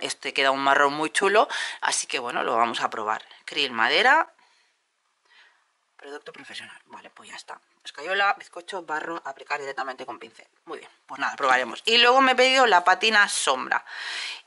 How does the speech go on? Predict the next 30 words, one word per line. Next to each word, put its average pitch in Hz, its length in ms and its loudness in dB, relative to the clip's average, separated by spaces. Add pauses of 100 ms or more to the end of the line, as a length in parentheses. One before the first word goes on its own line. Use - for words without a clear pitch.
Y, 226 320 4
mm, 190 560 0
la 180 100 -8
patina 214 340 2
sombra 226 520 4 (1300)
viene 165 200 -6
a 170 80 2
ser 190 220 -4
como 143 180 -8
si 139 140 -10
fuera 156 400 -2
una 147 200 -6
cera 180 380 0 (840)
y 160 100 -16
huele, 175 400 -2 (540)
huele, 226 500 2
porque 151 160 -8
yo 160 100 0
lo 170 120 6
huelo 160 260 4
todo, 220 340 4 (540)
huele, 208 340 0 (100)
por 156 140 -6
eso 160 160 0
he 170 40 2
tenido 156 320 0
que 160 80 2
tirar 147 180 6
el 143 80 2
gesso, 175 400 2